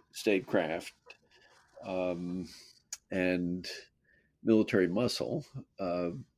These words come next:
both of which are required, but also, and, and here, this is the one thing I would really, I would criticize the administration for,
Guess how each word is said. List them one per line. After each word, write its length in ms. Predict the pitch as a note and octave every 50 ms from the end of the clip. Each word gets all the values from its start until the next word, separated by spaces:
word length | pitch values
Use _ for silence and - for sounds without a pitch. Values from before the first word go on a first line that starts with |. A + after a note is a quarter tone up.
| _ -
both 160 | F2+ F2 -
of 60 | - F2
which 200 | F2+ E2+ - -
are 60 | E2+
required, 560 | - D2+ E2 - - - G2+ G2 F2+ F2+ -
but 80 | G#2 A#2+
also, 680 | C3+ C#3 D#3 D3+ - - C#3+ B2+ A#2 A2+ A2 G#2+ A2 - _ _ _ _ _ _ _ _ _ _ _ _ -
and, 140 | G#2+ A#2 A#2
and 160 | - B2 A#2
here, 300 | B2 D3 E3 D3+ C#3+ C#3+
this 220 | C3+ C3+ C3 -
is 160 | C3 B2 A2
the 80 | - G#2+
one 140 | G2+ G2 F2
thing 160 | F#2 F2+ F#2+
I 60 | F#2
would 160 | F#2 F#2 F2
really, 260 | - F2+ F2 F2 F2 - -
I 80 | F#2 G2
would 240 | G2 G2+ G2+ - -
criticize 520 | - F#2 - - - - E2+ E2+ E2+ -
the 100 | - D2+
administration 640 | D2 - D2+ D#2 D#2+ - - D#2+ - - - D2+
for, 220 | - - - -